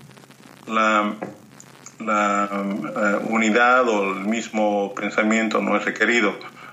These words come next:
Lo que es requerido es la participación, y para participar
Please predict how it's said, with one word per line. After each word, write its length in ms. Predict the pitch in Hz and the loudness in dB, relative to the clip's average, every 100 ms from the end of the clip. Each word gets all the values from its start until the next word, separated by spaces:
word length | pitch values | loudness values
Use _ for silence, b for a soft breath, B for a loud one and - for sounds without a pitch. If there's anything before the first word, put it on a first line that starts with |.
| - | -6
Lo 120 | 107 | -6
que 120 | 120 | 0
es 60 | 120 | 0
requerido 460 | 117 101 107 110 101 | 2 0 0 0 0
es 60 | |
la 120 | 101 | 0
participación, 920 | - - - - - - - 120 107 - | 0 -4 -4 -8 -6 -4 0 2 0 -4
y 100 | 110 | -2
para 420 | 110 104 101 - | 2 2 2 0
participar 840 | 107 - - 101 104 - 120 123 | -2 -2 -6 -8 -6 0 0 -2